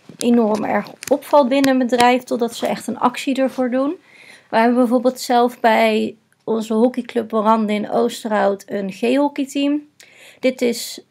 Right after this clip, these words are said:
ehm, voor mensen met een, eh, vers-, verstandelijke beperking. En ze kunnen toch gewoon doorhockeyen in een heel leuk team en hebben het heel erg naar hun zin. En ik vind het eigenlijk heel interessant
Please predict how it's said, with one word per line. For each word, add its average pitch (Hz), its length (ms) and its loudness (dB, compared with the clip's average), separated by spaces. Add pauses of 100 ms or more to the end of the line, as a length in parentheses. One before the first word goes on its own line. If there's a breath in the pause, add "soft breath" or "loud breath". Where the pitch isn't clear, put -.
ehm, 208 760 2 (540)
voor 233 260 0
mensen 226 340 0
met 214 120 -2
een, 220 300 -4 (100)
eh, 226 200 -2
vers-, 233 220 -6 (200)
verstandelijke 226 600 0
beperking. 269 720 0 (600 loud breath)
En 262 180 4
ze 247 80 0
kunnen 262 260 2
toch 262 200 2
gewoon 226 220 0
doorhockeyen 220 880 0 (800)
in 254 160 4
een 247 180 4
heel 226 200 4
leuk 214 200 4
team 220 280 -2
en 202 120 -2
hebben 214 200 0
het 196 80 -6
heel 220 100 -2
erg 214 180 -4
naar 208 140 -2
hun 214 140 2
zin. 202 320 -2
En 226 120 -4
ik 226 80 -6
vind 247 180 0
het 233 80 -2
eigenlijk 233 320 0
heel - 100 0
interessant 240 580 -4